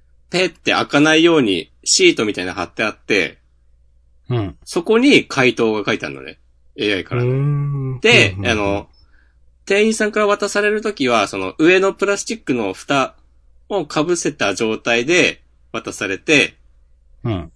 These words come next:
Speaker 1: で、あの、「これパカって開けると答え書いてありますんで」みたいな感じになって。
Speaker 2: はいはいはい。
Speaker 1: で、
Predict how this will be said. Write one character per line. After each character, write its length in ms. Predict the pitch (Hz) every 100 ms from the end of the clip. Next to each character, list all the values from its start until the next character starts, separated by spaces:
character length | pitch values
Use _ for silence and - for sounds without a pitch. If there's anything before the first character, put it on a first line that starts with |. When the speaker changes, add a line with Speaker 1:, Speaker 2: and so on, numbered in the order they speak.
| -
Speaker 1:
で、 220 | 180 120
あ 120 | - 117
の、 140 | 101
「こ 120 | - 143
れ 220 | 139 135
パ 180 | - 139
カ 100 | 156
っ 60 |
て 80 | -
開 100 | 104
け 140 | - 139
る 140 | 143
と 160 | 117 92
答 240 | 101 113
え 60 | -
書 60 |
い 60 | 101
て 100 | 98
あ 40 |
り 80 | 92
ま 100 | 95
す 140 | - 87
ん 100 | 82
で」 180 | 76
み 80 | 73
た 80 | 73
い 20 |
な 60 | 76
感 80 | 73
じ 60 |
に 40 | 78
な 80 |
っ 40 | 73
て。 360 | - 85 - _ _ _ _ _ -
Speaker 2:
は 100 | 131
い 40 |
は 140 | - 92
い 20 |
は 120 | - -
い。 20 |
Speaker 1:
で、 280 | 104 -